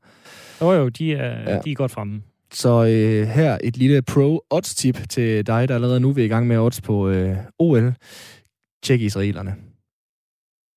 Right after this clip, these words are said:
Speaker 1: Simpelthen. Og vi kan jo også holde øje med danskerne, hvis det skulle være. Altså, er det ikke noget med, at vi også gerne skulle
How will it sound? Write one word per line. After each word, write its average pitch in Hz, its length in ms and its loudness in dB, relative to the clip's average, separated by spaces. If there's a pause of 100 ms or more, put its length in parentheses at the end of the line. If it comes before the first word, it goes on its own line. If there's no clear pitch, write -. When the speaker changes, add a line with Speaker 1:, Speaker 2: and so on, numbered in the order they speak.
(140)
Speaker 1:
Simpelthen. 117 460 -2 (560)
Og 127 160 -8
vi 139 60 2
kan 143 120 0
jo 127 60 2
også 127 140 -2
holde 120 100 -2
øje 107 80 -2
med 110 80 -4
danskerne, 110 340 -8
hvis 107 100 -10
det - 100 -18
skulle - 240 -10
være. 113 140 -6
Altså, 117 180 -6
er 131 60 -2
det 131 100 -2
ikke 143 120 -2
noget 139 160 0
med, 135 100 0
at 117 180 -2
vi 120 120 -2
også 117 200 -4 (120)
gerne 123 260 -4
skulle 120 300 -10